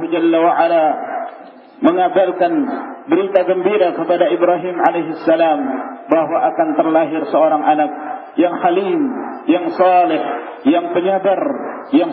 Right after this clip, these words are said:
senantiasa tunduk terhadap perintah Allah Subhanahu wa taala. Falamma balagha ma'ahu as-sa'i, kata para ulama, tatkala Ismail alaihi salam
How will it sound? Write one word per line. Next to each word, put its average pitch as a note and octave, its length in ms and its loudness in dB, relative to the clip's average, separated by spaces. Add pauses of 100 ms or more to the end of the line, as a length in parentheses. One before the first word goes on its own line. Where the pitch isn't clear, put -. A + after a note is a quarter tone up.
senantiasa E3+ 600 0
tunduk E3 360 2
terhadap D#3 400 0
perintah D#3 400 2
Allah D#3+ 320 2
Subhanahu D3 640 0
wa C#3+ 80 4
taala. C3 480 2 (560)
Falamma G3 480 4
balagha F#3+ 400 4
ma'ahu F#3+ 400 2
as-sa'i, D3+ 380 2 (460)
kata D3+ 280 2
para F#3 240 2
ulama, F#3 320 2 (560)
tatkala F#3 520 4 (520)
Ismail E3 560 2
alaihi E3+ 480 0
salam D#3 320 2